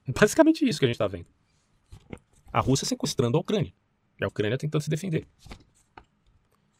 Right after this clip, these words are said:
Ah... e pra fechar, eu digo aqui, ó, a guerra, as guerras híbridas têm uma relação muito próxima com o que chamamos de zona cinzenta.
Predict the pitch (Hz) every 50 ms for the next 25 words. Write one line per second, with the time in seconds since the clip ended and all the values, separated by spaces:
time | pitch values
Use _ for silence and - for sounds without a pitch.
0 | _ _ _ _ _ _ _ _ _ - - 135 123 117 113 110 107 104 98 -
1 | - - - _ _ _ _ _ _ _ _ _ _ _ _ _ _ _ _ _
2 | _ _ _ _ _ _ - - _ _ _ _ _ - - _ _ _ _ -
3 | - 156 - 285 - - 170 - - 202 180 185 190 180 151 - - 101 90 95
4 | - 156 160 233 277 277 156 147 - 247 233 - 131 98 110 123 107 98 98 95
5 | - - - 139 139 147 151 151 147 151 131 101 - - 131 123 143 180 - -
6 | - 117 117 117 - 123 110 - - 123 123 - 127 - 139 117 113 120 120 110
7 | 120 107 117 117 117 - - 143 104 98 107 110 101 - -